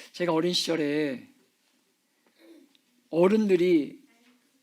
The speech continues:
공부 안 하면 뭐라고 했냐면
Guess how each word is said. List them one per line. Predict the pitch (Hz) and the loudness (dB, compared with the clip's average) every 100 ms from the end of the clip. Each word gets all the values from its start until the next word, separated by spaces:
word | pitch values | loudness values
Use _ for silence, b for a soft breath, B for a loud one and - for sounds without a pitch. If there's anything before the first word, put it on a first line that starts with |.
| _ _ _ | _ _ _
공부 | - 202 196 190 | -4 0 4 4
안 | 156 | 4
하면 | 151 147 190 156 120 - | -2 -2 -2 -4 -8 -10
뭐라고 | 151 156 156 | -6 -4 -4
했냐면 | 147 135 147 190 143 117 | -4 -6 -4 -4 -4 -10